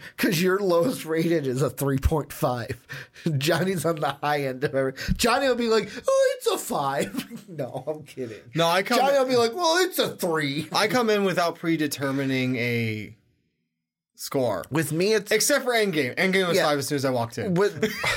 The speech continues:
Speaker 1: <laughs> with this one, it's hard for me because, like, everything up to this point, when I, when I saw the first trailer, I wasn't excited. When I saw the latest trailer, I was like, "Okay, there's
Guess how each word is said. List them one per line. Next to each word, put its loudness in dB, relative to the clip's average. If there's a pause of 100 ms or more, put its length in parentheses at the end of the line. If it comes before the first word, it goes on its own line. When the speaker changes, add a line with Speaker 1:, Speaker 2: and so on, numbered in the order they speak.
(160)
Speaker 1:
<laughs> -18
with 2
this 2
one, 0
it's 0
hard 2
for -2
me -4
because, -2
like, 2
everything 0
up -2
to -2
this 0
point, 0 (440)
when 2
I, 2 (460)
when 2
I 4
saw 2
the -4
first -2
trailer, 2
I 2
wasn't -4
excited. -6 (500)
When 2
I 4
saw 2 (260)
the 0
latest 2
trailer, 0
I 2
was 0
like, 0
"Okay, 2
there's 0